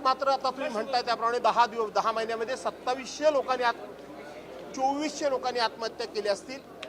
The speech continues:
असं तुम्ही जर म्हणत असाल, तर शेवटी शासन आपल्या दारी आणि शेतकरी मात्र आपल्या गळ्यामध्ये फासाचा दोर अडकवतोय. याचं थोडी नाही, जनाची नाही, मनाची या राज्यकर्त्यांनी बाळगली पाहिजे.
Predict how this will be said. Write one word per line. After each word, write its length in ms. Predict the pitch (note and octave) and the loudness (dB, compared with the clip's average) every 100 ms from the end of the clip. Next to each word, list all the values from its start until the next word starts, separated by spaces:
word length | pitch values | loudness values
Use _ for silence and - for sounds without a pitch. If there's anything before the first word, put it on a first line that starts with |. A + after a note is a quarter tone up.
| - | -6
असं 180 | F#3+ C4 | -2 -2
तुम्ही 240 | B3 A#3+ A3 | -2 -4 -2
जर 140 | A3 | -2
म्हणत 300 | F3+ F#3 G#3+ | -2 -4 -2
असाल, 380 | F3 F#3+ F#3 A3 - - - - | -4 0 2 0 -6 -20 -18 -10
तर 60 | A3+ | -6
शेवटी 400 | - F#3 - B3 | -4 -4 -4 -4
शासन 400 | G#3 D#3+ A#3+ C4 | 0 0 0 2
आपल्या 320 | A3 A3 G#3+ | 2 2 2
दारी 420 | G3 F3+ E3+ D3+ - - - - | 4 4 2 -6 -10 -16 -18 -4
आणि 340 | D3 F#3+ C#4 | 4 6 4
शेतकरी 500 | - A3+ A3 - C#4 | 2 2 0 2 0
मात्र 480 | C4 A3 A#3+ B3+ D#4 - - - - | 4 2 4 4 4 0 -12 -6 0
आपल्या 400 | F3+ A#3 C4+ C#4+ | 0 4 6 8
गळ्यामध्ये 680 | A3 A3+ A3 G#3 F#3+ E3 - - - | 8 6 4 2 0 0 -8 -14 2
फासाचा 600 | F#3+ G3 B3+ C4+ D4 C#4 - - - - - | 4 6 6 10 10 10 6 -12 -18 -18 2
दोर 200 | A3 D4 | 12 12
अडकवतोय. 640 | C#4 - A#3 G#3+ G3 F3+ E3 - G#3 - E3+ | 12 10 4 4 0 -2 -6 -12 -14 -14 0
याचं 360 | F#3 F#3+ B3+ C4+ - | 4 4 4 -2 0
थोडी 260 | F#3 G#3+ A#3+ | -2 -2 0
नाही, 180 | B3 | -2
जनाची 500 | G3 F3+ G3 A3+ A#3+ | -2 -2 0 0 -2
नाही, 160 | A#3 A3+ | -4 -4
मनाची 580 | E3+ F3+ G#3 G#3 C4+ D4 - - - F3+ | -2 0 0 -2 -10 -12 -16 -18 -8 0
या 120 | G3+ | 4
राज्यकर्त्यांनी 680 | G3 F#3+ A3+ A#3 A3 A3+ A#3 | 4 2 -2 -4 -4 -6 0
बाळगली 440 | F3+ F3 G3+ G3+ | 4 6 4 0
पाहिजे. 340 | G3+ F#3 - | 0 -2 -2